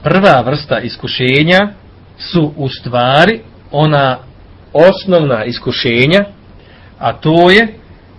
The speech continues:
iskušenje od Allaha subhanahu wa ta'ala svakom onome ko povjeruje u njega i ko slijedi pravi put.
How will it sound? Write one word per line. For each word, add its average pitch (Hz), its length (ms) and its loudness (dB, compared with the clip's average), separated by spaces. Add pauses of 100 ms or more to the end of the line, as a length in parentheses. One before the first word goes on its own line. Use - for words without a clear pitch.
iskušenje 165 920 -2
od 143 200 -4
Allaha 147 400 0
subhanahu 135 560 -6
wa 113 140 -8
ta'ala 143 420 0 (160)
svakom 156 640 -2
onome 185 500 2
ko 156 260 -2
povjeruje 226 1040 2
u 160 160 0
njega 165 380 2 (680)
i 131 140 -6
ko 139 140 -6
slijedi 151 580 0
pravi 131 480 0
put. - 440 -12